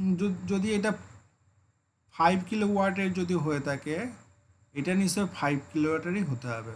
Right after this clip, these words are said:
মানে কম কিন্তু একটা কম একটা বেশি হলে হবে না, সেম রেটিং হতে হবে। It can be checked by using phase sequence meter।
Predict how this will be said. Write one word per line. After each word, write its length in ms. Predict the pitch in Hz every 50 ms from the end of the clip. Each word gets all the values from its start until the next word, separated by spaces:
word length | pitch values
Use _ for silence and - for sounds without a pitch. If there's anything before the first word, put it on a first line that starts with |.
| 127 - -
মানে 160 | 135 143 151 147 - -
কম 240 | 175 180 190 190 185
কিন্তু 380 | 180 - 196 190 185 190 196 196
একটা 300 | 180 170 151 - - 165
কম 360 | 151 - - 165 170 165 160
একটা 180 | 156 147 151 147
বেশি 320 | 135 135 135 131 - 151
হলে 180 | 147 147 151 156
হবে 300 | 156 - 123 113 117 117
না, 160 | 131 151 - - - - - - - - - - - - - -
সেম 400 | - - - 196 202 208 208 202
রেটিং 360 | 196 190 180 175 185 180 175
হতে 220 | 160 151 135 151 143
হবে। 460 | 143 147 147 143 143 165 185 220 233 - - - - _ _ _ _ _ _ _ _ -
It 180 | 156 190 190 - - - -
can 200 | 214 214 214 226 220 214 214
be 60 | 233 214 - - -
checked 400 | - 233 208 175 175 175 175 - - 190 180 147
by 140 | 160 160 160 160 156 175 196 202
using 280 | 190 175 220 220 214 220 220 214 185 - -
phase 260 | - 190 202 202 185 - -
sequence 420 | 175 156 - 170 165 165 160 147 - - 143
meter। 260 | 135 123 123 117